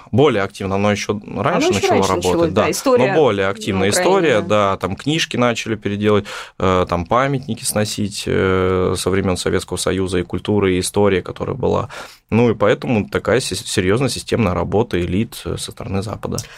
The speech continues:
Speaker 2: Мы здесь в чём, э, может быть, ошиблись, промахнулись? Э, где наша, где наш просчёт? Потому что, ну, надо для себя тоже делать выводы.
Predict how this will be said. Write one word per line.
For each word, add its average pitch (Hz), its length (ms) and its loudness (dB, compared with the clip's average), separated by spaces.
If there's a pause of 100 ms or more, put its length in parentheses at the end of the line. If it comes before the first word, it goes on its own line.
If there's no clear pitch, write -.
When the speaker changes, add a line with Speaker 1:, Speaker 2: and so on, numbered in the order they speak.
(200)
Speaker 2:
Мы 294 220 4
здесь 185 300 -2
в - 60 -12
чём, 208 460 -2
э, 175 240 -2 (140)
может 170 320 -6
быть, 175 140 -8
ошиблись, 175 340 -2
промахнулись? 160 720 -4
Э, 143 200 0
где 175 200 0
наша, 190 520 0 (520)
где 214 160 2
наш 269 160 -2
просчёт? 202 400 -2
Потому 180 320 -2
что, 175 360 -2 (120)
ну, 185 300 -6 (1400)
надо 208 180 4
для 240 120 2
себя 247 200 2
тоже 285 200 0
делать 190 280 0
выводы. 156 480 0